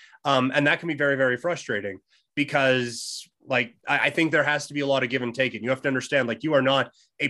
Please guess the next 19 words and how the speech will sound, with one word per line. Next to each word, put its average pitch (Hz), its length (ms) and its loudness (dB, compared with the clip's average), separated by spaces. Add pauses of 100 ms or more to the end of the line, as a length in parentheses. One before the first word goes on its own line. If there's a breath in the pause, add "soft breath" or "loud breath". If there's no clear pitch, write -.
(100)
profitable 143 600 -2
thing 135 240 0
for 131 120 -6
these 120 180 -6
guys. 117 300 -2
This 131 180 -6
is 131 120 -6
an 135 100 0
investment. 127 640 -2 (300 soft breath)
And 139 140 2
I 135 80 2
think 151 200 -2
for 143 100 -8
T 147 200 -2
S 123 140 -2
N, 196 140 4
it's 139 160 -2
an 143 80 -4
investment 131 500 0